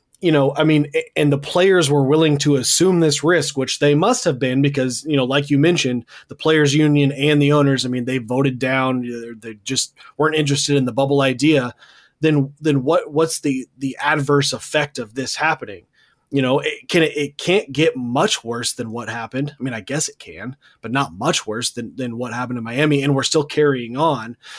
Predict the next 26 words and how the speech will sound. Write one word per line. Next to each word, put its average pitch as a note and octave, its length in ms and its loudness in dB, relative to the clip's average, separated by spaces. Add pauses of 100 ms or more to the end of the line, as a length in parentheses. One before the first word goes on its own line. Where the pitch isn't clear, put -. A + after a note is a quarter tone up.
(120)
So, D3 360 2
you C#3+ 120 -2
know, D#3 100 4
I D3+ 120 4
think D3+ 240 0
that's D3 160 0
just, - 420 0 (560)
ultimately, C3+ 500 -2
I, B2+ 140 -4
I, A2+ 220 -12 (580)
to D3 100 0
me, E3+ 280 4
it B2+ 120 -2
doesn't C3+ 320 -2
feel C#3+ 200 2
like B2+ 200 -4
a, A#2+ 180 -12
a B2 80 -10
huge C#3+ 540 -2
deal A#2+ 500 -2 (800)
as C#3 260 0
things C#3 240 2
have B2+ 160 -6
been A#2 160 -6
sorted A2 360 -4
out. G2+ 400 -10